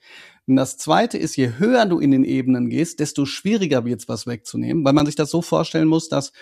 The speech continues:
zum Beispiel Lehrpläne, die irgendwann erstellt sind, ähm, in jahrelanger Arbeit mit fünfzehn Professoren entstanden sind, wo jeder Professor versucht hat, dass mindestens ein wichtiger Satz aus seinem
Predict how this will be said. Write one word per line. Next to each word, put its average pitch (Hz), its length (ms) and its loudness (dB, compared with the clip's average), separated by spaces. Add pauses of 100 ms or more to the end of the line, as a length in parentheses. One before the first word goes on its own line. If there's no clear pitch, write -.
(220)
zum 143 160 0
Beispiel 139 260 2
Lehrpläne, 131 640 0
die 120 100 -6
irgendwann 117 280 -4
erstellt 117 440 -10
sind, 185 360 -4
ähm, 131 300 0
in 151 160 4
jahrelanger 190 800 0
Arbeit 143 540 -2
mit 156 160 0
fünfzehn 208 460 -2
Professoren 160 760 0
entstanden 123 520 -4
sind, 156 320 -2
wo 139 380 -2
jeder 196 420 0
Professor 165 480 -4
versucht 147 380 -4
hat, 143 80 -2
dass 139 140 -2
mindestens 175 560 2
ein 196 340 4
wichtiger 170 400 -2
Satz 160 220 -2
aus 120 180 -2
seinem 151 300 2